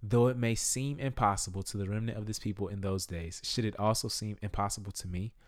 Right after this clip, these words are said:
This is the declaration of the Lord of armies. In other words, such a word. He's like, "Man, listen, I know it may seem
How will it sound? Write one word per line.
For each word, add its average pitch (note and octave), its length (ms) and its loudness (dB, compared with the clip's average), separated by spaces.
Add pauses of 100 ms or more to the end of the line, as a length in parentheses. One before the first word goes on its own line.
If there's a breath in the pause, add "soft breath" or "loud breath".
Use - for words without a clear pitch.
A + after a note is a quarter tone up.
(280 soft breath)
This G#2+ 160 0
is G#2+ 80 0
the G2 80 -4
declaration F#2 420 -2
of F2 40 -2
the F2 60 -2
Lord F2 200 -2
of F2 60 -4
armies. E2+ 220 -2
In G2+ 60 2
other B2+ 140 8
words, G2+ 260 2 (1160 loud breath)
such - 260 2
a A2 60 4
word. E2+ 260 -2 (340 soft breath)
He's D3 200 2
like, G#2 160 2
"Man, A2 200 0
listen, F#2+ 260 -2 (220)
I B2+ 180 -6
know C#3 560 6
it C3 220 2
may A#2+ 380 2
seem G#2 580 -2